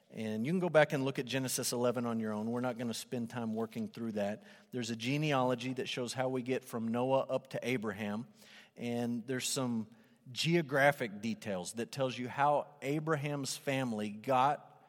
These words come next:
from where they started off in Babylonia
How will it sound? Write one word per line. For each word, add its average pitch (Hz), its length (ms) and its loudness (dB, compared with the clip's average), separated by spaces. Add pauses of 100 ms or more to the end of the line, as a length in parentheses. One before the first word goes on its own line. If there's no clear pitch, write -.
(220)
from 127 280 -4
where 139 180 2
they 139 140 2
started 143 400 2
off 123 300 4
in 120 100 -2
Babylonia 117 800 0